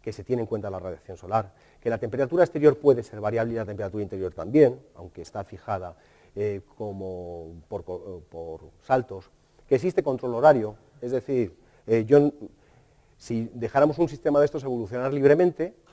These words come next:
el sistema empezaría a cargar a las ocho de la tarde, cuando en verano bajará un poco la temperatura, pero es que eso no es nada eficiente. Es más eficiente esperarse hasta las once de la noche, que ya ha bajado mucho más la temperatura.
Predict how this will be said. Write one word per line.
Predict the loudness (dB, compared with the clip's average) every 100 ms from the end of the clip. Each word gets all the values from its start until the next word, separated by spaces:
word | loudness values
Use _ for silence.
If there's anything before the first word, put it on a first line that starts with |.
| _ 0
el | 0 0
sistema | -6 -6 0 4
empezaría | 4 2 -2 4 6
a | 6
cargar | 0 2 2 2 0 _ _ _ _ _ _
a | -10
las | -10 -10 -14 -4
ocho | 0 0 -2
de |
la | -8
tarde, | -2 0 0
cuando | -2 -8 -10 -12
en | -12 -8
verano | -6 0 0
bajará | 0 -4
un | -8
poco | -8
la | -10
temperatura, | -10 -14 -12 -6 -6 -8 _ -18
pero | -18
es | -12
que | -6
eso | -2
no | -2
es |
nada | -2 -10
eficiente. | -12 2 2 2 -6 -20 _ _ _ _
Es | -10 -2
más | -2
eficiente | -2 -8 0 0 0
esperarse | -10 -10 -8 -8 -8
hasta | -6
las | -8 -8
once | -8
de | -4
la | 0
noche, | -2 -4 -12
que | -14
ya | -4 -4 -4
ha | -6
bajado | -8 -4 -6
mucho | -6 -10
más | -12
la | -12
temperatura. | -14 -14 -12 -10 -12